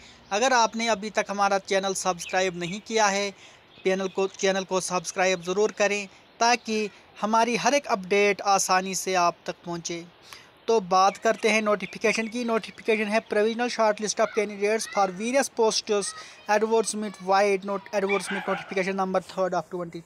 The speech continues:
twenty, dated one twelve twenty twenty, पीएम Package for Kashmiri Migrants and Non-Migrant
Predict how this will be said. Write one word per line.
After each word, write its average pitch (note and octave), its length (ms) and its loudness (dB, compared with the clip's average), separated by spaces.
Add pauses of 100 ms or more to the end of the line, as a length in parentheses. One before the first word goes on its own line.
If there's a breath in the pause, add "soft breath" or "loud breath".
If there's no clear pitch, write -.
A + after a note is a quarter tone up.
twenty, E3 280 -8
dated E3 340 -10 (100)
one F#3+ 200 -2 (100)
twelve E3+ 420 -4
twenty D#3+ 380 -8
twenty, D#3 320 -12 (480 loud breath)
पीएम B3 340 2
Package A3 420 2
for G#3+ 260 4 (120)
Kashmiri G#3 400 -4
Migrants F#3+ 420 0
and G3+ 300 -6
Non-Migrant F3+ 760 -4